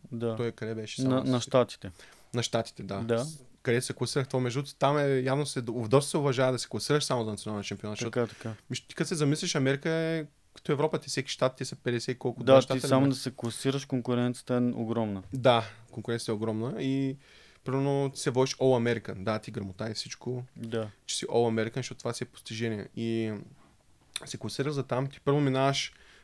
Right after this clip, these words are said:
Speaker 2: Regional Championship, имаш регионален шампионат там на щата, примерно. После имаш конференц там, е, с близките щати. Трябва да се класираш на високо в регионалния шампионат,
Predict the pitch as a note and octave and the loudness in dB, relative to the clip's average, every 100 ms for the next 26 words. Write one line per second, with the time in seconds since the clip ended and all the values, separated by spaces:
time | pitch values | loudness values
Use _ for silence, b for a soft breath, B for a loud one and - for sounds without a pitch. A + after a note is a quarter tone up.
0 | b C3 C3 C3 A2+ A2+ A#2 A2+ G2+ - | b 4 4 2 2 0 -2 -2 -4 -4
1 | G#2+ G#2+ - G#2+ G#2+ A#2 A2+ G2+ A2+ A2 | -4 -4 -4 -2 0 0 0 -4 -4 -4
2 | - G#2+ G2+ - G#2 G#2 G2+ G2 F#2+ G2 | -4 -4 -4 -4 -6 -6 -10 -8 -8 -6
3 | C3+ F3+ _ - B B - B2 C3 B2 | -8 -10 _ -20 B B -8 -4 -2 -4
4 | - C3 A#2+ G#2+ G2 - - G2+ G2+ F#2+ | -2 -2 0 -4 -6 -10 -10 -8 -8 -10
5 | F2+ - - G2+ - G2 A#2 - - - | -12 -14 -12 -12 -12 -8 -6 -6 -8 -6
6 | G#2+ G#2 B2 E3+ _ b b b b - | -4 -4 -6 -8 _ b b b b -6
7 | A#2+ A#2 - - - B2 A#2 G2+ - A2+ | -2 -2 -4 -8 -4 -2 -2 -4 -6 -6
8 | G#2+ - G2+ G2+ G2+ G#2 G2+ F#2 - - | -6 -6 -6 -4 -2 -2 -4 -6 -10 -10
9 | F#2+ | -10